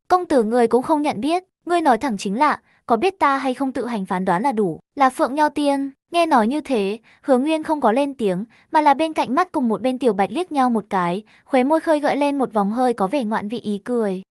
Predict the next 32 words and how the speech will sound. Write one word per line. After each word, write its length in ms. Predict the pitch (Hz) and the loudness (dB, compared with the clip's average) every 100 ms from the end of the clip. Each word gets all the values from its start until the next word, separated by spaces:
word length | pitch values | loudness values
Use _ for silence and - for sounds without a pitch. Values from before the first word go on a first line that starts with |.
| - | -2
Mà 120 | 311 | 0
nhìn 180 | 320 302 | 0 0
thấy 160 | 285 | 0
cái 140 | 233 220 | 2 0
này 160 | 302 | 0
cầm 200 | 277 214 | 0 0
báo 140 | 190 202 | 4 2
công 200 | 277 285 | 2 -2
tử 120 | 254 | -2
này 240 | 190 185 185 | 0 -2 -2
tấm 160 | 190 | -4
thần 180 | 254 226 | -2 -4
sắc, 260 | - 320 - _ _ _ | -2 -4 -4 _ _ _
Phượng 160 | 302 | -2
Linh 200 | 285 294 | 0 0
Mính 160 | 262 196 | 0 0
trong 180 | 262 247 | -2 0
mắt 180 | 339 - | 0 -2
không 140 | 311 | -4
hiểu 160 | 302 208 | 0 0
càng 220 | 226 208 | -2 -4
tăng 200 | 240 240 | -4 -2
lên, 280 | 247 240 233 _ - | -2 -4 -8 _ -2
hơi 180 | 320 | 0
nắm 200 | 294 214 | 2 0
chặt 160 | 220 269 | 0 -2
nắm 220 | 202 185 | -2 0
đấm, 260 | 190 170 208 - _ | 0 0 -2 -8 _
vô 120 | 294 | 0
ý 160 | 262 214 | 0 0
thức 220 | 208 349 | -6 -8
hỏi, 320 | 277 226 170 | -4 -4 -4